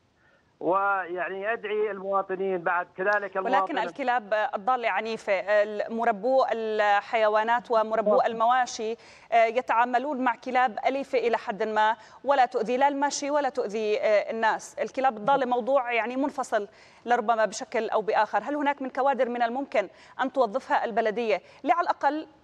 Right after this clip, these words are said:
Speaker 2: يعني تفريق الكلاب، آه، الضالة، آه، إبعادها عن مناطق ال-، السكان أو حتى،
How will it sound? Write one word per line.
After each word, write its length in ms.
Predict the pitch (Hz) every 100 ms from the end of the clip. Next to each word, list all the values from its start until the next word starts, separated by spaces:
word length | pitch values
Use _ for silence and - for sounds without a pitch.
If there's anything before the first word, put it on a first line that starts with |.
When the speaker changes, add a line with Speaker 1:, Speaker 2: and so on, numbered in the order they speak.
| -
Speaker 2:
يعني 320 | 254 262 -
تفريق 420 | 403 - 370 -
الكلاب، 480 | 247 247 220 190 165
آه، 300 | 202 208 -
الضالة، 360 | 180 190 180
آه، 440 | 180 - - - 247
إبعادها 400 | 247 240 277 233
عن 320 | 214 214 220 214
مناطق 520 | 226 226 220 233 -
ال-، 300 | 220 208 202
السكان 580 | 196 - - - - 190
أو 120 | -
حتى، 360 | - - - 311